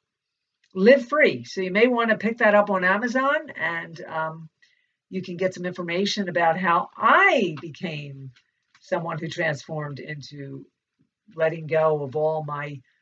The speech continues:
burdens and obstacles and learn how to navigate myself through the woods, through the jungle, and I came out and saw the light.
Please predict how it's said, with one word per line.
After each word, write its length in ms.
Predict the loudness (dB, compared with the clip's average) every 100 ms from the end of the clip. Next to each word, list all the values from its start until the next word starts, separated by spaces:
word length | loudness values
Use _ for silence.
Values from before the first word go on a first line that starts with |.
| _ _
burdens 600 | 2 4 4 2 0 -6
and 120 | -6
obstacles 680 | 0 0 -2 -8 -6 -8 -10
and 220 | -12 -10
learn 200 | -6 -6
how 460 | -8 -8 -2 -2 -2 -6
to 260 | -14 -12 -14 -18 _ _ _ _ _ _ _
navigate 520 | 4 6 6 2 -2
myself 540 | -2 -4 0 -2 -2
through 640 | -6 -2 2 4 4 0 -4 -14
the 220 | -6 -4
woods, 720 | 0 4 4 2 -4 -18 -20 -8
through 380 | -2 0 0 -2
the 300 | 2 0 0
jungle, 680 | 0 2 4 2 -2 -2 -10 _ _ _ _ _ -12
and 80 | -10
I 120 | -10
came 280 | -6 -4 0
out 240 | 0 -2
and 100 | -4
saw 240 | -4 -2 -2
the 100 | -2
light. 400 | 0 -2 -2